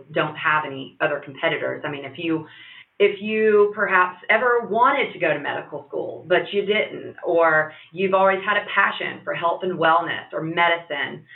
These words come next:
um, or accessible care, affordable care, and making a difference, you know, at the unit level, um, in healthcare in this country, I think that that appeals to a lot of folks. But not only that, we have so many prime territories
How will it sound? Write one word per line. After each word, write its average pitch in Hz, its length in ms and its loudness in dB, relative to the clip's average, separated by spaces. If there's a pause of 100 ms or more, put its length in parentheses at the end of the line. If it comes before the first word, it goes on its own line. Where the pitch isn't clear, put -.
(220)
um, 156 400 4
or 185 140 4
accessible 165 960 0 (160)
care, 151 480 0 (180)
affordable 180 800 0
care, 139 300 0
and 160 140 -4
making 160 300 -4
a 156 60 -8
difference, 151 480 -4
you 160 120 -4
know, 143 160 -2
at 160 200 4
the 156 80 -10
unit 190 400 -4
level, 139 480 -2 (240)
um, 139 360 2
in 156 120 -6
healthcare 170 440 2
in 143 60 -8
this 135 220 -16
country, 170 400 -2
I 135 100 0
think 151 220 -8
that 151 100 -2
that 139 160 0
appeals 151 560 -4
to 147 80 -6
a 135 60 -2
lot 143 200 0
of 123 140 -8
folks. - 380 0 (280)
But 214 160 -2
not 285 220 4
only 233 300 -4
that, 151 520 2
we 185 220 -2
have 226 240 -2 (100)
so 185 300 2
many 160 420 -6
prime 143 360 -4
territories - 680 -4